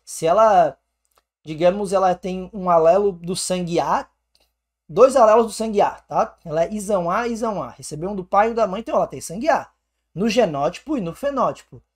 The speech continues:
Digamos que acontece um acidente com ela, e ela perde, vai, tá perdendo todo o sangue do corpo, e eles colocam dentro do corpo da pessoa, trocou todo o sangue dela, ela perdeu todo o sangue A que ela tinha, e vão colocar cinco litros de sangue O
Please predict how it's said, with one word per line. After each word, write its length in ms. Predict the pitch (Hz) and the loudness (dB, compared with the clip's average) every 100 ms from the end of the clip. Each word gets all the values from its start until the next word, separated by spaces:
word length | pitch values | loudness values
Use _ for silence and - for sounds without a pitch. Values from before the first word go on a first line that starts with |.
| _ _ _ - | _ _ _ -12
Digamos 300 | 165 262 320 | -2 -2 -2
que 80 | 311 | -12
acontece 400 | 262 202 262 233 | -8 -6 -4 -6
um 40 | |
acidente 460 | 208 175 151 208 - | -8 -8 -8 -8 -10
com 160 | 143 | -10
ela, 300 | 139 202 135 _ _ _ - | -2 -2 -2 _ _ _ -6
e 120 | 156 | 0
ela 140 | 220 | 0
perde, 320 | 220 208 233 202 | 2 0 0 -2
vai, 200 | 185 - | -4 -2
tá 120 | 208 | -4
perdendo 340 | 202 185 220 | -4 -6 -6
todo 260 | - 247 285 | -2 -2 -2
o 40 | |
sangue 300 | - 220 220 | -6 -6 -6
do 120 | 185 | -8
corpo, 400 | - 160 185 226 - _ | -8 -8 -8 -10 -20 _
e 100 | 160 | -6
eles 180 | 196 220 | -6 -4
colocam 500 | - 190 190 247 247 | -2 2 2 0 -4
dentro 260 | 196 214 202 | -2 -4 -8
do 100 | 185 | -6
corpo 260 | 202 190 | -4 -4
da 100 | 170 | -4
pessoa, 600 | 156 151 - 185 214 139 _ _ _ - | -6 -8 -6 0 0 -2 _ _ _ -4
trocou 340 | 196 - 247 | -4 -2 -4
todo 240 | 240 277 330 | 0 -2 -2
o 40 | |
sangue 240 | - 269 | -4 -2
dela, 180 | 196 143 | 0 0
ela 40 | 139 | 0
perdeu 300 | 175 175 202 | 0 0 2
todo 220 | 233 262 | 0 -2
o 40 | |
sangue 300 | - 233 190 | -6 -4 2
A 140 | 175 170 | 2 2
que 80 | |
ela 120 | 165 143 | 0 -4
tinha, 300 | - 208 254 | -6 -6 -6
e 80 | 175 | -6
vão 160 | 226 | -6
colocar 500 | 233 220 233 240 - _ _ _ _ _ _ | -2 0 2 0 -2 _ _ _ _ _ _
cinco 260 | 277 311 285 | -6 -4 -4
litros 240 | 240 269 | -4 -6
de 100 | 240 | -8
sangue 340 | - 269 240 233 | -6 -4 2 6
O 240 | 196 - | 6 4